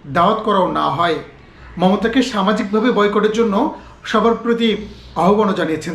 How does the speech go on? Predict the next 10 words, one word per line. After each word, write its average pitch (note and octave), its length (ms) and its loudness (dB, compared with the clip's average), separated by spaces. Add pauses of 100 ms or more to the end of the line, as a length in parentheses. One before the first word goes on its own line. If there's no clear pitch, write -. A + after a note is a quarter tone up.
তিনি। F#3 140 0 (440)
এছাড়াও D4+ 360 2 (160)
কলকাতার C#4+ 460 0
যে D#4+ 60 2 (100)
পুলিশ C4+ 300 4
কমিশনার C4 480 2 (560)
তারও A3+ 280 4 (560)
বিচার G3 260 0
দাবি F3 220 0
করেছেন D#3+ 260 -2